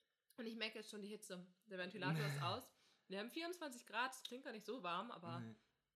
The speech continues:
Speaker 1: hier staut sich die Hitze.
Speaker 2: Genau, die Hitze staut sich leider. Ich wohne zwar nicht im Dachgeschoss, aber quasi
Speaker 1: <laughs> Ich muss mal kurz erzählen. Links
Speaker 2: Ja, genau.
Speaker 1: neben mir ist ein Laptop, mein Laptop, und eine Kommilitonin arbeitet über Fernzugriff in Illustrator.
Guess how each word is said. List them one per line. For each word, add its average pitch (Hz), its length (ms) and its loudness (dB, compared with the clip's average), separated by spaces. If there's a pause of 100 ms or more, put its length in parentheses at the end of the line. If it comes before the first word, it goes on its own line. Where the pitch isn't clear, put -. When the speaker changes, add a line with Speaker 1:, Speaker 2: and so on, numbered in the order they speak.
(140)
Speaker 1:
hier 202 100 -4
staut 202 320 -2
sich 214 140 -10
die 196 100 -10
Hitze. 175 380 -14
Speaker 2:
Genau, 107 260 0
die 104 80 -2
Hitze 110 240 -4
staut 110 240 0
sich 123 100 -4
leider. 123 200 2
Ich 117 100 -6
wohne 127 120 0
zwar 127 140 0
nicht 127 140 0
im 120 100 0
Dachgeschoss, 143 560 0
aber 113 260 8
quasi 117 480 4
Speaker 1:
<laughs> - 880 -6
Ich 233 80 -2
muss 247 220 4
mal 208 140 -4
kurz 208 220 -4
erzählen. 190 480 -4 (340)
Links 254 200 4
Speaker 2:
Ja, 247 80 8
genau. 226 140 8
Speaker 1:
neben 226 180 4
mir 226 220 0
ist - 160 -8
ein 175 120 -6
Laptop, 175 400 -6 (500)
mein 170 200 2
Laptop, 190 420 -2 (100)
und 202 300 -4
eine 185 160 -4
Kommilitonin 208 600 -4
arbeitet 185 720 -2
über 190 180 -2
Fernzugriff 202 880 -2 (640)
in 185 380 -4 (260)
Illustrator. - 760 -8